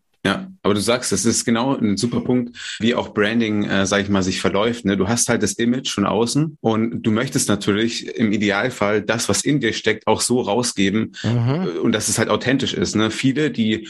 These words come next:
Speaker 1: überspitzen das dann, ne? Die haben dann irgendwie ein billiges Produkt, machen ein geiles Branding drüber und dann ist es top und dann kannst du das hochpreisig verkaufen.
Speaker 2: Mhm.
Speaker 1: Aber am Ende leidet ja, wie du sagst, ne, auch ein bisschen oder kann die Qualität des Produktes leiden. Und im besten Fall,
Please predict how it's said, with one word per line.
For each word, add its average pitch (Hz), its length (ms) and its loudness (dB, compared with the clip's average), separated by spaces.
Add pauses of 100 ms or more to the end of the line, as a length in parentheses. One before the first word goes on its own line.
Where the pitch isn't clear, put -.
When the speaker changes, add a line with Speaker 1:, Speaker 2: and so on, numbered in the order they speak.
(160)
Speaker 1:
überspitzen 120 680 0
das 139 180 -2
dann, 143 180 0
ne? 120 160 0
Die 107 140 0
haben 104 100 2
dann 104 140 0
irgendwie 104 280 2
ein 101 140 0
billiges 113 380 0
Produkt, 117 400 0
machen 107 240 2
ein 104 180 0
geiles 104 340 0
Branding 117 360 0
drüber 104 280 0
und 98 120 2
dann 98 100 2
ist 101 160 -2
es 98 140 0
top 123 260 -2
und 101 80 2
dann 95 280 0 (120)
kannst 98 220 0
du 101 40 2
das 98 160 2
hochpreisig 98 460 0
verkaufen. 113 580 0
Speaker 2:
Mhm. 120 400 0
Speaker 1:
Aber 104 180 2
am 101 80 0
Ende 117 200 2
leidet 120 400 0
ja, 113 380 0
wie 107 160 0
du 110 100 2
sagst, 120 300 -2
ne, 98 260 2
auch 98 220 0
ein 104 80 4
bisschen 101 320 0
oder 98 140 0
kann 110 220 0
die 107 80 0
Qualität 101 440 0
des - 120 -4
Produktes 143 420 -2
leiden. 92 480 0
Und 104 100 2
im 98 80 0
besten 117 340 0
Fall, 117 420 0